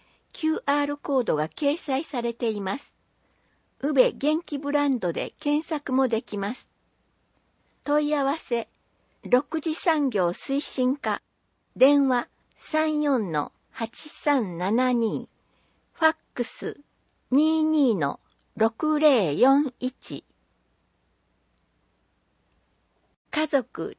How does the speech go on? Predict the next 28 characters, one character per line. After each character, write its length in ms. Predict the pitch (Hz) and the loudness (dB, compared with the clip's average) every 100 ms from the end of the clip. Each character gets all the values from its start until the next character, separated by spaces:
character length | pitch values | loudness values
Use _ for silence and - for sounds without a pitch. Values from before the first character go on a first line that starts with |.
| _ - | _ -6
地 260 | 339 320 | -2 -2
域、 360 | 269 - 165 - _ | -2 -8 -8 -8 _
社 320 | - - 311 311 | -20 -4 -2 0
会 320 | 285 240 196 | 2 2 2
で 160 | 170 | -2
支 140 | 170 214 - 254 | -4 -6 0 2
え 220 | 247 233 | 2 2
る、 180 | 220 - _ _ _ | 0 -2 _ _ _
誰 280 | 220 311 311 | 2 4 4
一 240 | - - 214 | 0 -4 -2
人 140 | 180 | -2
取 260 | - 240 285 | -4 -4 -2
り 40 | |
残 240 | 294 311 | -2 -4
さ 200 | 339 262 | -4 -4
な 180 | 240 165 | -2 -4
い 180 | 151 - _ | -6 -10 _
子 140 | 233 | -6
育 360 | - 311 302 311 | 4 4 4 2
て 220 | 294 285 | 2 4
応 240 | 277 254 | 4 4
援。 320 | 190 147 147 - _ _ _ _ _ _ _ _ - | 2 -2 -6 -14 _ _ _ _ _ _ _ _ -2
妊 280 | 277 311 285 - | 0 0 -2 -4
婦 180 | 170 - | -4 4
応 240 | 277 311 | 4 6
援 280 | 311 302 294 | 4 2 0
都 200 | - 262 | -2 -2
市 320 | - 147 - | -2 -8 -8